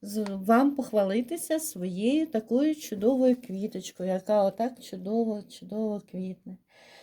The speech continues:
Ну, бажаю вам гарних вирощувань, нових сортів, нових видів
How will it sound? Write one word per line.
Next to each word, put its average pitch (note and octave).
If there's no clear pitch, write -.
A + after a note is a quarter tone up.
Ну, G3
бажаю D#4
вам E4+
гарних G3
вирощувань, C4
нових A#3+
сортів, A#3
нових G#3
видів A#3